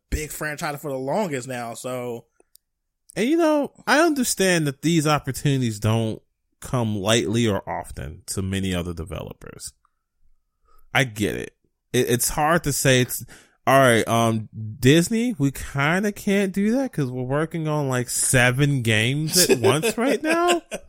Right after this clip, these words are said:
Speaker 1: <laughs>
Speaker 2: Maybe if you come back in a year, you know.
Speaker 1: You kinda don't say no to Disney. They
Speaker 2: Yeah.
Speaker 1: come with a big check and say, "Hey, make this game."
Speaker 2: Yeah, it's hard to justify saying no, but I think that they could have said no to some things.
Speaker 1: Yeah.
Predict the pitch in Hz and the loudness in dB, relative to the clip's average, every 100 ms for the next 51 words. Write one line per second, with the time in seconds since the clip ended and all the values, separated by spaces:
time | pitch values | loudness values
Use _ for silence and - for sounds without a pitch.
0 | - 269 - 262 - _ 226 381 349 320 | -16 -16 -18 -20 -20 _ 2 4 6 4
1 | 294 - 262 262 269 247 190 120 98 107 | 2 -2 -6 -4 -6 -4 -4 -2 -4 -8
2 | 247 403 440 427 427 427 - _ _ _ | -8 -4 -2 0 0 -4 -8 _ _ _
3 | _ _ _ _ _ _ _ _ _ - | _ _ _ _ _ _ _ _ _ -6
4 | 240 240 233 220 196 160 254 233 175 156 | -2 0 0 -2 -4 -6 -6 -4 -6 -4
5 | 160 156 151 135 143 131 123 123 117 170 | -4 -4 -4 -4 -4 -4 -8 -14 -12 -4
6 | 190 196 180 175 156 143 135 147 151 - | 0 2 4 2 0 -4 -6 -8 -8 -6
7 | 170 147 131 120 135 131 151 135 147 143 | -4 -4 -8 -10 -8 -4 -4 -4 -8 -10
8 | 135 127 147 135 120 117 151 180 170 196 | -12 -8 -6 -6 -8 -8 -2 0 0 2
9 | 202 196 185 175 160 123 160 160 151 160 | 2 2 2 2 0 2 0 0 -2 0
10 | 143 - 143 135 139 127 107 120 - 143 | 0 0 -2 0 0 -2 0 -2 -2 -4
11 | - - 165 165 - - _ - 127 127 | -4 -4 -2 -4 -10 -20 _ -4 -2 -2
12 | - 135 127 113 117 104 95 98 92 104 | -2 -2 -2 -2 0 0 -2 -4 -2 -4
13 | - - 107 98 85 - 90 82 78 - | -6 -4 -2 0 -4 -8 -10 -10 -12 -16
14 | - - - 127 120 113 | -14 -16 -12 -10 -8 -8